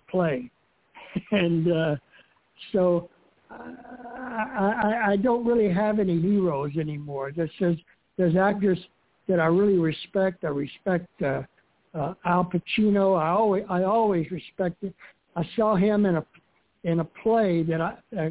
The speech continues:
called "Does a Tiger Wear a Necktie?" That I, that he just blew me away. It was the first time I ever saw him, and, uh, I actually did that play about four years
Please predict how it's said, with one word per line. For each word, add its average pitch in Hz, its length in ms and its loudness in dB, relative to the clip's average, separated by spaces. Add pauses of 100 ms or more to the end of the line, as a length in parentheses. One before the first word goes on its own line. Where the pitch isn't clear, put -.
(140)
called 165 340 -2
"Does 170 200 -2
a 175 80 -6
Tiger 190 360 -2
Wear 175 280 2
a 156 60 -2
Necktie?" 160 640 -2 (500)
That 160 160 0
I, - 260 -10 (440)
that 165 200 2 (600)
he 208 280 0 (140)
just 202 160 -2 (100)
blew 202 240 2
me 185 160 2
away. 156 380 0
It 156 60 -4
was 156 140 -4
the 180 100 -2
first 175 260 -4
time 180 160 0
I 170 60 0
ever 156 260 -4
saw 170 260 0
him, 135 220 -6 (460)
and, 156 380 -2
uh, 143 360 -2 (520)
I 214 160 2
actually 190 420 0
did 214 280 0
that 180 260 -2
play 175 320 -2
about 165 360 -2
four 196 200 2
years 175 280 2